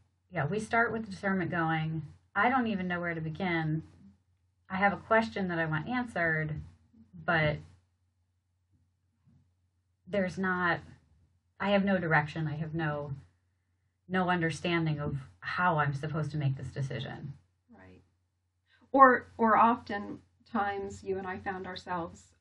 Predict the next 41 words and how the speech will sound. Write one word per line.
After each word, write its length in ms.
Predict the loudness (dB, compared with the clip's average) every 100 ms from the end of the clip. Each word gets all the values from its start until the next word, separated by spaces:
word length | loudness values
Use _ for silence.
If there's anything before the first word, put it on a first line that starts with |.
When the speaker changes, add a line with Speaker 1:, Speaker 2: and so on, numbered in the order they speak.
| _
Speaker 2:
early, 440 | 2 2 0 -4 -4
early 300 | -2 -2 -4
on 240 | -4 -6
before 300 | -8 -8 -8
we 160 | -6 -6
learned 240 | -4 -4
about 280 | -2 -4 -6
discernment, 500 | -10 -8 -8 -6 -8
because 200 | -6 -4
if 120 | 0
you've 120 | 0 2
been 120 | 2
following 480 | 2 0 -2 -4 -6
this 180 | -12
podcast, 560 | -2 -2 0 -2 -4 -8 -12
you 160 | -6
know 340 | -2 0 0 0
that 280 | 0 -2 -4 -20 _ _ _ _ _ _ -4
Speaker 1:
Yeah, 40 | 2
Speaker 2:
Karen 280 | 4 6 4
and 80 |
Speaker 1:
train 100 | 4 4
Speaker 2:
I 440 | 4 4 2 0
Speaker 1:
wrecks. 160 | -4 -2
Speaker 2:
were 200 | 0 0
train 360 | 6 8 8 6
<laughs> 160 | 6
wrecks, 480 | 6 4 -8 -20 -18 -4
and 280 | -2 -2
at 120 | -4 -4
times 640 | -2 -2 -6 -10 -16 _ -8
my 320 | -2 0 -2 -12 -14
train 260 | -4 -2 -2
still 200 | -4 -4
goes 200 | -4 -4
off 260 | -6 -8 -18
the 60 |
track. 240 | -14 -14 -14 _ -20 -20 _ -20 -18 2
Um, 480 | 4 4 -2 -8 -10 _ _ 0
but 280 | 0 0 -6
we 500 | -6 -6 -6 -8